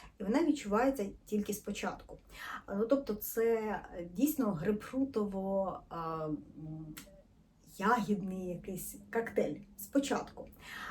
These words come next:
Начебто, е, все достатньо просто. Але потім, е, цей аромат стає тепліше, тепліше, і я починаю відчувати дещо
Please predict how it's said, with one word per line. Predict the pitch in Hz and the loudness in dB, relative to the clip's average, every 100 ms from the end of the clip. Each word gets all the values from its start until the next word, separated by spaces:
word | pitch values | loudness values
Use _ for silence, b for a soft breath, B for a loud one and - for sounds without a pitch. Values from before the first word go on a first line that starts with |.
| B | B
Начебто, | 196 262 330 269 - 262 254 240 - - - - | 2 4 4 0 8 12 12 8 -2 -18 -20 -16
е, | - - | -14 -12
все | - 226 240 233 - | 0 8 8 8 -2
достатньо | 196 - 202 190 202 | -6 -2 0 0 -2
просто. | - 170 - - - - B B B B | 0 -2 -2 -12 -16 -16 B B B B
Але | 208 233 302 320 - - | 6 10 10 8 2 -4
потім, | 247 262 285 277 262 254 - - | 4 6 8 8 8 6 -2 -6
е, | 202 202 196 175 - | 0 0 0 -2 -2
цей | - 233 240 - | 6 8 8 0
аромат | 202 196 226 277 277 - - | 2 2 4 2 2 -6 -10
стає | - - 180 185 208 226 226 - - | -10 -8 -8 0 8 10 8 2 -8
тепліше, | 208 - 202 247 - 262 | -8 -2 0 0 0 -8
тепліше, | 254 208 - 220 294 302 262 254 | -6 -6 -2 6 6 6 0 -2
і | 220 214 254 | 0 0 0
я | 226 208 208 | -4 0 0
починаю | 214 202 - 185 180 180 170 | 0 -6 -4 -2 -2 0 -2
відчувати | 165 - 196 190 220 277 277 285 285 B B B B | -4 -8 -6 4 6 6 6 4 4 B B B B
дещо | 196 233 226 - - 226 220 | 6 6 6 0 4 4 6